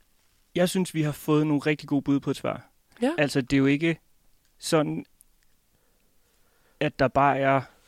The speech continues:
Speaker 1: altså, et svar, som bare virker for alle på de her store, vigtige spørgsmål. Men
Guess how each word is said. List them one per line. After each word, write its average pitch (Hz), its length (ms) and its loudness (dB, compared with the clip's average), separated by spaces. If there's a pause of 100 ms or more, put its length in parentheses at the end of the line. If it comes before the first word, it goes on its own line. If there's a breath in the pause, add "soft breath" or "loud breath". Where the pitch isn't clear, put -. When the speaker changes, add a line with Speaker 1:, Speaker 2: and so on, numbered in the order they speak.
(520 soft breath)
Speaker 1:
altså, 123 440 0
et 147 240 2
svar, 131 400 0
som 127 200 -4
bare 127 220 2
virker 131 260 2
for 127 200 -2
alle 135 360 -2
på - 140 -8
de 127 120 -2
her 127 140 0
store, 131 300 0
vigtige 127 260 -2
spørgsmål. 123 500 -2 (520 soft breath)
Men 123 360 4